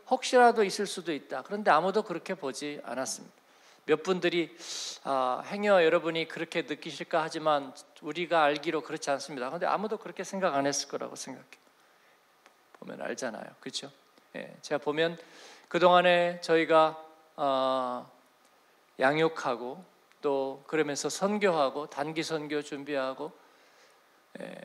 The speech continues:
또 나가서 선교하고, 물론, 예, 병원 선교도 그렇고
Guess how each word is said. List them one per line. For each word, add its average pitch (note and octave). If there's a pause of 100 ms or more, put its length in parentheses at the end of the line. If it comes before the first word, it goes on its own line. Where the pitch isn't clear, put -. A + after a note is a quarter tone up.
(240)
또 G3+
나가서 D3+
선교하고, C#3+
물론, D#3+
예, B2+
병원 C#3+
선교도 C3
그렇고 C#3+